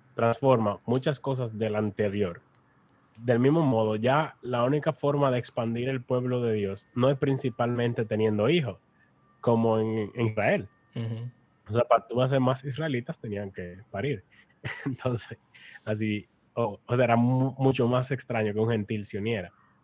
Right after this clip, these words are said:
Speaker 1: Pero ahora, en el nuevo pacto, Pablo mismo habla de muchísimas personas y él se refiere a ellos como "mi hijo", como Timoteo, Tito,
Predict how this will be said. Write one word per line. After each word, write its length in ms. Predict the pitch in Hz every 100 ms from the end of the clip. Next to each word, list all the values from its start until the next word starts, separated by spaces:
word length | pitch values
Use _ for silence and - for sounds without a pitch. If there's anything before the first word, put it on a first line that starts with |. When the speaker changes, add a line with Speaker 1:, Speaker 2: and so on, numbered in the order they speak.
| _
Speaker 1:
Pero 200 | 120 120
ahora, 480 | 123 160 139 110 120 _ _ _ _ _ _
en 520 | 117 117 117 117 104 - _ _ _ - -
el 140 | 117 110
nuevo 260 | 127 151
pacto, 420 | 117 90 85 110 - _ _ _
Pablo 260 | - 135 143
mismo 280 | 127 131 113
habla 260 | 147 120 98
de 180 | 98
muchísimas 540 | 95 98 117 120 131 123
personas 460 | 120 - 101 101
y 40 | 101
él 140 | 104
se 100 | -
refiere 340 | 117 110 117 110
a 80 |
ellos 160 | 107 104
como 280 | 107 104 98
"mi 260 | 107 104 143
hijo", 240 | 107 87 _
como 160 | - 98
Timoteo, 580 | 104 98 90 117 120 101
Tito, 460 | 127 123 107 95